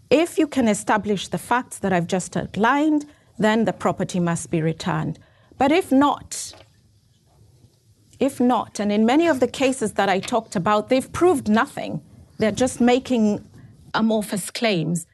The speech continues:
So if nothing is proved, then there has been no dispossession. If, this is the example in the Ethics of Liberty, if Green comes upon land that has obviously never been transformed by anyone, he can move on to it at once and with impunity.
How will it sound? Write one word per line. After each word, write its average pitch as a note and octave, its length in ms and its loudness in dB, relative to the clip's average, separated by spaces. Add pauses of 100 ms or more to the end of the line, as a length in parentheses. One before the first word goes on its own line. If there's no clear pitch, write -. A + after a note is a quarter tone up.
(340)
So - 160 -2
if E4 180 0
nothing E4+ 380 0
is - 160 0
proved, - 760 -4 (340)
then C4+ 540 -2 (100)
there A#3+ 180 -2
has C4+ 260 -4
been B3 200 2
no A#3+ 200 2
dispossession. G#3+ 880 -4 (280)
If, - 260 -4 (140)
this C4 240 -2
is A#3 120 -10
the A#3+ 100 2
example G3 540 -2
in F3 160 0
the E3 120 0
Ethics - 320 -4
of F3 120 -6
Liberty, A3 340 0
if G#3+ 100 -4
Green F4+ 240 0
comes C4+ 220 -4
upon A#3+ 220 -2
land A3+ 240 -2
that A3 120 -6
has A#3 120 -8
obviously D4 480 -2
never G#3 180 0
been F#3 180 -2
transformed F3 520 -2
by D#3 120 -6
anyone, G#3 380 -2 (320)
he D#4+ 140 2
can D#4+ 240 0
move E4 260 2
on E4 200 -2
to C#4+ 120 -8
it B3+ 160 -2
at A#3+ 160 -8
once - 500 -4 (380)
and C4+ 200 0
with B3+ 200 -2
impunity. B3 800 -2